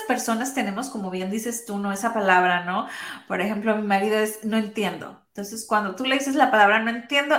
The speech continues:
él ya, ¿no? Es, es así como, o sea, "¿Cómo no entiendes? Pues ya te expliqué A B C", o sea, no tienes nada que entender, nomás haz A B C, ¿no? <laughs> Entonces,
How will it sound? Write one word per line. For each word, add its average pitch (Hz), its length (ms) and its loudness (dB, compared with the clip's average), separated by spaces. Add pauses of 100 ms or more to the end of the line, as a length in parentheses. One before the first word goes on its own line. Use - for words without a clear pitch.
él 226 180 0
ya, 233 280 2 (960)
¿no? 240 120 6 (480)
Es, 233 200 -8
es 247 140 -2
así 254 220 -6
como, 220 400 4 (680)
o 202 40 -14
sea, 226 240 -6
"¿Cómo 247 200 -4
no 339 140 -2
entiendes? 381 600 -2
Pues 277 140 -6
ya 269 140 0
te 349 80 -4
expliqué 277 500 -4
A 269 220 4
B 254 160 2
C", 269 600 -2
o 226 100 -2
sea, 196 640 0
no 196 380 -8
tienes 262 220 -6
nada 269 220 0
que 285 60 -10
entender, 269 500 -6
nomás 233 280 -6
haz 247 160 -2
A 254 120 -4 (120)
B 240 120 -2
C, - 220 -8 (220)
¿no? 269 140 8 (220)
<laughs> 370 220 0
Entonces, 370 1000 -2